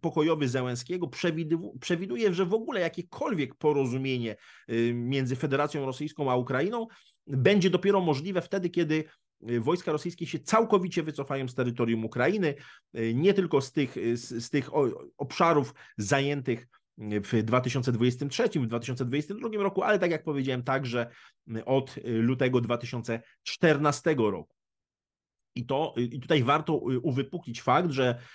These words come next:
podczas poprzednich rozmów, y, które odbyły się w Kopenhadze, y, Ukraina bardzo, y, bardzo mocno nalegała na spełnienie tego warunku, mm,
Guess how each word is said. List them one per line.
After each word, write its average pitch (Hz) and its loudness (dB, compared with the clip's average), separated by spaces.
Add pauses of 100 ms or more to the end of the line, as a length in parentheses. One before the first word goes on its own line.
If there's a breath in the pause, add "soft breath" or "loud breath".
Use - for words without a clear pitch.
(160 loud breath)
podczas 139 0
poprzednich 143 0
rozmów, 101 -2
y, 101 -6
które 117 2
odbyły 117 4
się 123 0
w 123 -8
Kopenhadze, 123 0 (380 loud breath)
y, 123 2
Ukraina 175 2
bardzo, 156 -2 (100)
y, 123 -6 (340)
bardzo 143 2
mocno 156 0
nalegała 113 2
na 113 0
spełnienie 113 -4
tego 113 0
warunku, 196 -4 (420 loud breath)
mm, 135 -6